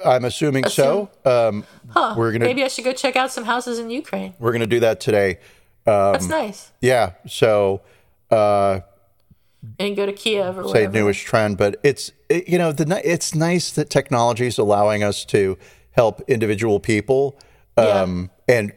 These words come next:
Speaker 1: sort of do a people-to-people thing, and maybe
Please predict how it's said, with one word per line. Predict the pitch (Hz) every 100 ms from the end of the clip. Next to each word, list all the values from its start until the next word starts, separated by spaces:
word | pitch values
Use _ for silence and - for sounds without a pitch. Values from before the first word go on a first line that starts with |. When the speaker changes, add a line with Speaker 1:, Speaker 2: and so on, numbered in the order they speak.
| -
Speaker 1:
sort | - 131
of | 104
do | 123 110
a |
people-to-people | 98 135 - 104 123 113 131
thing, | 117 143 139 135
and | 117 110 104 95 95 - _ - -
maybe | 113 113 110 104 101 95